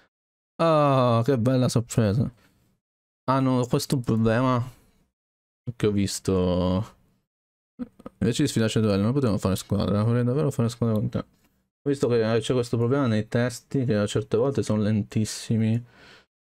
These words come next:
E c'era Seto Kaiba che mi parlava a monosillabi, eh, lettera per lettera.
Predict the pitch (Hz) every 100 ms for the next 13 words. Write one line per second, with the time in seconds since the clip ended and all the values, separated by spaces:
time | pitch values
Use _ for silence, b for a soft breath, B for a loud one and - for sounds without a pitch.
0 | _ - 107 107 104 101 104 - _ -
1 | 127 117 110 117 117 - 131 107 101 98
2 | 101 98 101 101 98 92 101 104 104 -
3 | 107 101 98 95 98 87 82 95 98 95
4 | 95 98 B _ _ _ _ - 113 -
5 | 110 113 110 107 101 - 110 107 110 -